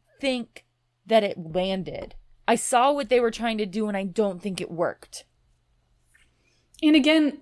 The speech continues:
Speaker 2: like, with him, like, outing Cousin Jack Featherington, I think that they just, like, didn't even hint that he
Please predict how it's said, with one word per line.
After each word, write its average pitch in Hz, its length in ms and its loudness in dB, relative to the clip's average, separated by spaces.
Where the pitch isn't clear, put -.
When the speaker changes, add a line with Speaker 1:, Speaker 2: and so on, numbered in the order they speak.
Speaker 2:
like, 247 280 2
with 247 220 4
him, 240 520 2
like, 226 240 -2
outing 220 480 4
Cousin 214 360 -4
Jack 208 220 0
Featherington, 202 960 -6
I 247 200 4
think 277 280 4
that - 320 -2
they 269 160 2
just, 254 200 -2
like, 254 180 0
didn't 262 400 2
even 240 440 0
hint 254 640 0
that 233 180 2
he 233 600 -10